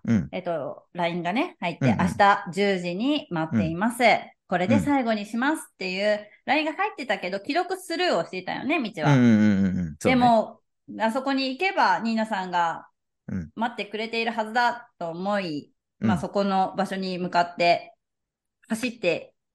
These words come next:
Speaker 2: いくんだけども、
Speaker 1: うん。
Speaker 2: 待ち合わせの場所に行くも、
Speaker 1: うん。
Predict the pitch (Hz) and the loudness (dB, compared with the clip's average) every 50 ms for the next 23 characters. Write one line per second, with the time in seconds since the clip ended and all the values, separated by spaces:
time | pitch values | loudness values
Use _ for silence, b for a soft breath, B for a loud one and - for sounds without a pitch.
0 | _ _ _ _ - 190 185 - - _ _ _ _ _ _ _ _ _ _ _ | _ _ _ _ -10 -10 -10 -10 -14 _ _ _ _ _ _ _ _ _ _ _
1 | 370 415 403 381 359 285 233 202 254 330 381 370 - 320 262 240 208 208 196 185 | 2 2 4 4 4 4 4 6 6 4 4 4 4 4 4 6 6 6 6 6
2 | 180 180 190 233 277 302 294 277 233 196 175 165 - 135 135 123 104 87 73 B | 4 4 6 6 8 8 10 10 8 8 8 6 4 2 2 2 2 2 0 B
3 | B B B - 240 240 233 240 240 233 226 226 233 247 226 220 214 226 220 214 | B B B 2 2 4 4 4 4 4 4 4 2 0 0 0 0 -2 -2 -2
4 | 214 208 202 196 196 190 - 202 202 202 208 233 269 277 262 233 185 160 - - | -6 -8 -8 -10 -12 -12 -10 -8 -6 -2 0 4 4 6 6 6 4 2 0 -4
5 | 220 - - _ _ - - 165 143 | -10 -16 -20 _ _ -6 -6 -6 -6